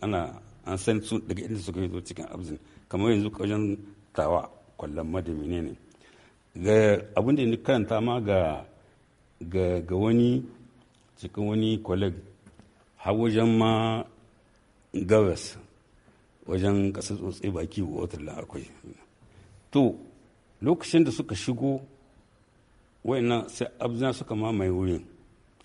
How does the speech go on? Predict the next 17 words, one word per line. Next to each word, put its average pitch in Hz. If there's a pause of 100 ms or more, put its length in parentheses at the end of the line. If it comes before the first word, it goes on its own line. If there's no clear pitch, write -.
(480)
Wanda 151
suka -
yi 131
gudu 135
wajen 123
Kelewai 113
sai 113
suka 107
shiga, - (220)
eh, -
ba, 104
ba 135
su 104
bautar 92
da 87
mutane, 73 (600)
Abzinawansu. 82